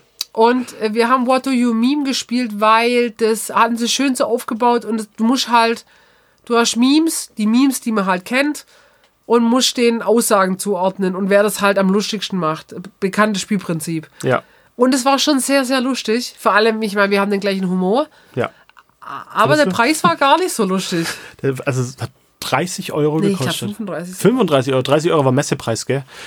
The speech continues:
Speaker 2: Und man hätte tatsächlich auch noch die ausliegende Version, hätte man ein bisschen günstiger kaufen können am Ende der Messe. Allerdings wurde da schon die Staffelei geklaut bis dahin. Also da ist eine Staffelei noch mit dabei, wo man seine Meme-Karte aufstellen kann. Fand ich, ähm,
Speaker 1: Dreißig Euro, ja.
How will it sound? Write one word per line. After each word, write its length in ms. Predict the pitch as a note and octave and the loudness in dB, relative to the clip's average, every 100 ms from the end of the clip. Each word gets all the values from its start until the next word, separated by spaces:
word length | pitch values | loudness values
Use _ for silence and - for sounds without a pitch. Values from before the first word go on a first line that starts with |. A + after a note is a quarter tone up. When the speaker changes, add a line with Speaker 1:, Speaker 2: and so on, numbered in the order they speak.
| - - | -10 0
Speaker 2:
Und 80 | |
man 100 | C3 | 2
hätte 220 | C3 F#3 E3 | 4 2 0
tatsächlich 400 | E3 - D#3 F3 | 0 0 2 2
auch 80 | |
noch 100 | D3 | 0
die 140 | C3+ E3 | 0 2
ausliegende 500 | F3+ - E3 F3 C#3+ | 0 2 0 2 2
Version, 420 | C3+ A#2 C3 E3+ | 0 2 2 2
hätte 200 | D3 - | 0 -2
man 80 | C3 | -2
ein 60 | B2 | -2
bisschen 320 | C#3+ C3 B2+ | -2 -2 -2
günstiger 340 | F3 - F#3+ | -2 0 -2
kaufen 340 | F3 F3 F3+ F3 | -2 -4 -2 -2
können 200 | F3 E3 | 0 -2
am 80 | - | -2
Ende 380 | D3 E3 D#3+ - | 0 2 2 0
der 240 | C#3 C3+ | 0 0
Messe. 460 | A#2 C3 - F#3+ G3+ - - - - | 2 0 0 0 -2 -10 -18 -18 -6
Allerdings 360 | C3+ D3 F3 - | 0 2 2 2
wurde 140 | C#3+ | 2
da 140 | C#3 D3 | 4 4
schon 120 | D3+ | 2
die 100 | C3+ | 0
Staffelei 440 | - C3+ C3+ B2 | 0 0 2 2
geklaut 380 | D3 C3 A#2+ A2+ | 2 0 0 -2
bis 120 | A2+ | -2
dahin. 280 | - A2+ C3 | 0 0 0
Also 160 | A#2+ A2 | -2 -4
da 40 | |
ist 100 | G2+ | -6
eine 80 | G2+ | -6
Staffelei 360 | - A2+ A#2 C#3 | -4 -2 0 0
noch 160 | C#3+ | -2
mit 80 | C3+ | -2
dabei, 220 | C3+ C#3 | 0 0
wo 60 | B2 | 0
man 100 | A#2 | -4
seine 200 | A2+ A2 | -4 -4
Meme-Karte 440 | B2+ D3 C#3+ C3 | -4 -4 -4 -2
aufstellen 320 | C#3 - D3 | -4 -4 -4
kann. 180 | C3+ C#3+ - - - - - | -4 -6 -8 -18 -18 -20 -10
Fand 320 | - E3 G#3 | -2 2 2
ich, 260 | F3+ - - | 0 -2 0
ähm, 260 | D3 C#3 | 2 4
Speaker 1:
Dreißig 280 | - - G3+ | 4 2 0
Euro, 280 | F#3 F#3+ F#3 | 0 0 -2
ja. 260 | F3+ F3 | 0 -2